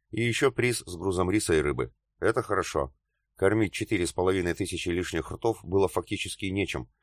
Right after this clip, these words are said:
так что продовольствие пришлось очень кстати. Как только начали формироваться подразделения, людей переводили на другие суда, в основном на призы.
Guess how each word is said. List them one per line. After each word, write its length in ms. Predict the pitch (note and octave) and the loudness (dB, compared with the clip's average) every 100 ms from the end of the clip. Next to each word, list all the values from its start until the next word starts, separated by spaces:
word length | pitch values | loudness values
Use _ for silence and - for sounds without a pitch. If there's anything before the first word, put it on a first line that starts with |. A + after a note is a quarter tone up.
| _ _ | _ _
так 140 | A2 | -2
что 160 | - G#2 | 0 -2
продовольствие 640 | A2 G#2+ A2+ C3 B2 G#2+ | 0 4 4 2 2 0
пришлось 400 | F#2 F2+ G#2 G#2 - | 0 -2 -2 -2 -2
очень 280 | F2 F2 | -4 -4
кстати. 420 | D#2 - C#2 - - _ _ _ _ _ | -8 -2 -2 -4 -14 _ _ _ _ _
Как 160 | F#2 | -2
только 260 | - F#2 F2 | 4 4 4
начали 300 | F2 E2+ D#2+ | 0 0 -2
формироваться 580 | D#2 E2 F2 F2 E2 - | -2 -2 2 4 2 0
подразделения, 720 | - D#2 D#2 F2+ G2+ F#2+ D2+ - | -4 -4 -2 0 0 2 0 -2
людей 340 | D2+ F2 A2+ | -6 -2 -2
переводили 480 | A2 F2+ F2+ F2+ G2+ | 0 2 2 2 0
на 140 | F#2 | 0
другие 280 | E2 F2 F#2+ | -2 -2 -2
суда, 400 | - E2 D#2 C2 - _ | -2 2 2 2 -4 _
в 80 | - | -4
основном 380 | G#2 A#2+ A2+ F#2 | -2 0 0 0
на 80 | D#2+ | 0
призы. 380 | G2 F#2 B1+ | -2 -2 -4